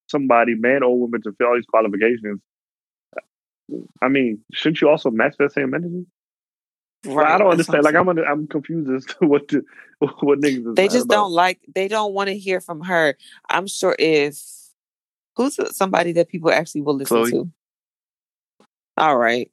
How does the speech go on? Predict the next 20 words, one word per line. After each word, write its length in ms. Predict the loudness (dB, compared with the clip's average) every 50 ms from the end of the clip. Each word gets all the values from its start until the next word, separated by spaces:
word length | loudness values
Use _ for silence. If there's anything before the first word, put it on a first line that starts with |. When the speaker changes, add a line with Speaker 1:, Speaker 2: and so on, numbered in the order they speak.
| _ _ -8
Speaker 2:
we're 160 | -2 0 0
doing 220 | 0 0 -2 -2 -4
this. 160 | -4 -2 -2
Speaker 3:
I'm 120 | -2 -2 -4 -10 -10
Speaker 1:
Like, 160 | -6 -4 0
if, 220 | 0 0 0 0 -2
uh, 320 | -2 0 0 -2 -2 -2 -4
if 80 | -4
Beyonce 500 | 0 2 2 4 4 4 2 2 0 -4 -2
came 220 | 0 -2 0 0
out 120 | 0 0
with 100 | 0 -2
a 60 | -6 -8
song 280 | -8 -6 -4 -4 -4
with 120 | -4 -4 -6
that 140 | -6 -6
type 220 | -6 -6 -6 -4 -2
of 20 |
Speaker 3:
Yeah. 60 | -2 -2
Speaker 1:
energy. 380 | 0 0 0 0 -2 -2 -4